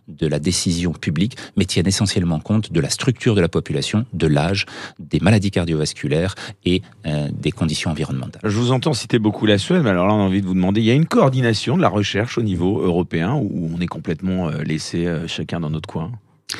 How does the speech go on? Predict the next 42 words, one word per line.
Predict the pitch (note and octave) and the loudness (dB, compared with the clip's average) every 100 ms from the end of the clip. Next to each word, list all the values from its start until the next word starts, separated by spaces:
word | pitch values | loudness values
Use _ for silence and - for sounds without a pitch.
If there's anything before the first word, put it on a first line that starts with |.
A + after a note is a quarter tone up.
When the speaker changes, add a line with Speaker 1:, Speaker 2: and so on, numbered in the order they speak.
| - | -4
Speaker 1:
Non, | A#2 | 2
non, | D#3+ | 4
il | G#2 | 4
y | |
a | |
des | F2 | 2
coordinations | F2+ A#2 G#2+ G#2+ G#2 G2 B2 | 2 2 2 2 2 2 2
en | G#2+ F#2+ F2 | 2 2 0
termes | E2+ G#2+ F#2+ F2 E2 | 2 2 2 0 0
Speaker 2:
Et | D#2+ | 2
même | F#2+ G2 | 4 4
Speaker 1:
de | |
Speaker 2:
mondial. | A2 C3+ C#3+ | 4 4 4
Speaker 1:
recherche. | G2+ - C#3+ E3+ - - | 4 2 0 0 0 -2
Euh, | G2 F2+ F2 F2 - - - | 0 0 0 -2 -4 -10 -4
il | E2 E2+ | 0 2
y | F2+ | 4
a | E2+ | 2
des | D2 | 0
collaborations | - G2 F2 F2 G2+ - C3 | 0 2 4 2 2 2 2
qui | - | 2
se | - F#2 | -2 0
font | - - A#2 G2+ | -2 0 2 2
dans | E2+ E2+ E2+ | 2 0 0
tous | E2+ - F#2+ | -4 -6 -2
les | E2+ | -2
continents. | - F#2 - G2+ C3 D#3+ A#2+ | 0 -2 2 2 2 0 0
Euh, | F2+ E2+ - - - E2 | 0 -2 -6 -10 -8 -4
chacun | - G2+ - F#2+ | 0 0 2 2
active | F2+ - A2 F#2+ | 2 0 0 0
ses | - F2+ | 2 2
réseaux | F#2 F2+ G#2+ G#2 F2+ | 2 2 2 2 4
Speaker 2:
Il | E2 | 4
y | |
a | A#2 | 6
Speaker 1:
et, | |
Speaker 2:
des | D3 | 4
Speaker 1:
et | |
Speaker 2:
guerres, | A2+ E2+ | 4 4
en | |
Speaker 1:
tente. | C#2 F3+ | 4 4
Speaker 2:
revanche, | - - | 2 0